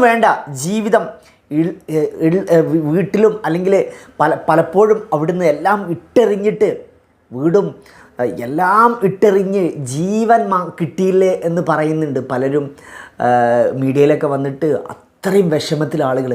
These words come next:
"ഞങ്ങളെ ജീവിതം, ജീവൻ കിട്ടിയത് തന്നെ വലിയ ഭാഗ്യം, ഞങ്ങളെ അച്ഛനും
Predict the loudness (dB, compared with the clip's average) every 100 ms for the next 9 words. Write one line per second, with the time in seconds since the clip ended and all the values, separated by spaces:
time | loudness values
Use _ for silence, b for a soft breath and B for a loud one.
0 | -4 -4 -4 -4 -4 -2 -2 -4 -10 -6
1 | -2 -2 -4 -6 -2 -2 -2 -2 -2 0
2 | 0 0 0 -2 -6 B B B -2 0
3 | 0 -4 -12 -2 0 0